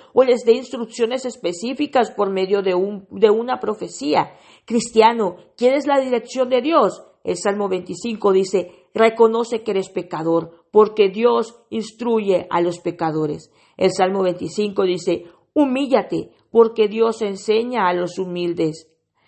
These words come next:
El Salmo veinticinco dice, "Procura la santidad, porque Dios guía a los rectos".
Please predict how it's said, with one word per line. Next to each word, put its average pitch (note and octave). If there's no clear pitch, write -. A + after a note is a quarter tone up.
El A3+
Salmo D4
veinticinco A3
dice, E3+
"Procura A3
la C#4+
santidad, F#3
porque F3+
Dios G3+
guía B3
a G3
los F3
rectos". D#3